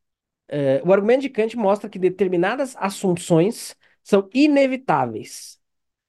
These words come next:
Mas isso estabelece sua verdade, né? Então, vejam,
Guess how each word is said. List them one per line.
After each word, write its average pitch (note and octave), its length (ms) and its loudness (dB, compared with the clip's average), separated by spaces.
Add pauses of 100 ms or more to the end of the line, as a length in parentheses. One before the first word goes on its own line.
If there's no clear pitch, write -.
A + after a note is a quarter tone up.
Mas F#3 260 2
isso C4+ 200 -2
estabelece D#3+ 680 0
sua C#3 240 -2
verdade, C#3+ 680 -2 (360)
né? B2+ 220 -4 (340)
Então, A3 200 4
vejam, D3+ 320 2